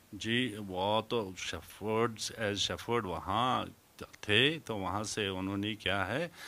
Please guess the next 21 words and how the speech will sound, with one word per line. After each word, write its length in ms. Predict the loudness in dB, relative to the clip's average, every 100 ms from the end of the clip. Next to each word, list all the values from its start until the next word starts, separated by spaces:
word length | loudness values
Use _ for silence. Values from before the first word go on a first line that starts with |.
| -14 -8
जब 200 | -6 -4
साधु 560 | -2 0 2 2 2 2
देखे 420 | 2 0 0 -2
तो 180 | 0 -2
वो, 640 | -2 -2 -2 -2 -2 -6 -10 -14 -14 -2
आ, 420 | 2 4 4 2
उनके 580 | 0 -2 -2 -2 -2 -2
पीछे 340 | 0 -2 -2 -4
पीछे 360 | -4 -2 0
गया। 300 | 2 4 4
वो 280 | 4 2 2
एक 140 | 2
गुफा 400 | -2 -4 4 6
में 180 | 6 4
बैठे 300 | 2 0 -4
थे, 260 | -2 -2 -2 -4 -16 -18 -14 -6
तो 100 | -4
गुफा 400 | -2 2 6 8
में 260 | 8 6
बैठ 260 | 8 6 4
के 460 | 4 6 8 8